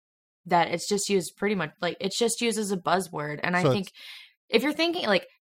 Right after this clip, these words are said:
Speaker 1: honestly, the, one of the first conspiracy theories that I ever saw, I was, like, twelve years old, and I watched one of those conspiracy documentaries on YouTube about the Bilderberg Group.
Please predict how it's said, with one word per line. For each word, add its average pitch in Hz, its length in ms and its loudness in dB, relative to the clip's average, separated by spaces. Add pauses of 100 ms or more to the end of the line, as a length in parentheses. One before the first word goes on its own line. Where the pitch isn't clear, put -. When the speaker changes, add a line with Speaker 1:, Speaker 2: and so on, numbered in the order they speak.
Speaker 1:
honestly, 285 520 4
the, 226 180 -2
one 214 160 2
of 196 60 2
the 190 60 2
first 196 320 -2
conspiracy 202 640 0
theories 170 460 0
that 160 160 -2
I 170 200 4
ever 180 500 2 (800)
saw, 185 300 8
I 170 140 10
was, 180 160 0
like, 165 160 0
twelve 180 340 4
years 226 220 0
old, 170 320 -2 (100)
and 165 140 -4
I 156 140 -2
watched 170 520 2
one 175 160 -2
of 175 80 -4
those 165 220 -4
conspiracy 185 840 -4
documentaries 180 640 0
on 175 140 0
YouTube 175 500 -2
about 156 240 -4
the 160 60 -6
Bilderberg 156 600 2
Group. 151 360 -10